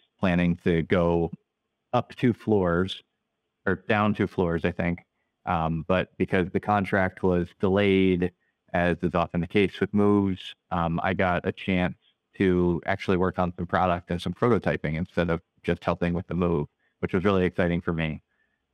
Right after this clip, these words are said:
Um, I came back here after college, uh, as a, a product developer, uh, before we had a, a robust quality and testing team.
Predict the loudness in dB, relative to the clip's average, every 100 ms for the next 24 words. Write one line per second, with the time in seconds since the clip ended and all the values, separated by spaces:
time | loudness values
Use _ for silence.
0 | -6 -4 -4 -8 -14 -18 _ _ _ _
1 | _ _ _ _ -4 0 2 0 -2 -8
2 | -18 _ _ 0 2 0 -2 -2 0 0
3 | 2 2 0 -4 -12 _ _ _ _ _
4 | -6 -2 -2 0 0 0 0 2 2 2
5 | 0 -2 -2 0 0 0 2 2 2 2
6 | 2 2 0 -6 _ _ -8 -8 -6 -6
7 | 0 2 4 2 2 0 2 2 2 0
8 | 0 0 2 0 2 0 -2 -12 _ 0
9 | 2 4 4 2 0 -4 -4 0 0 2
10 | 2 2 2 -2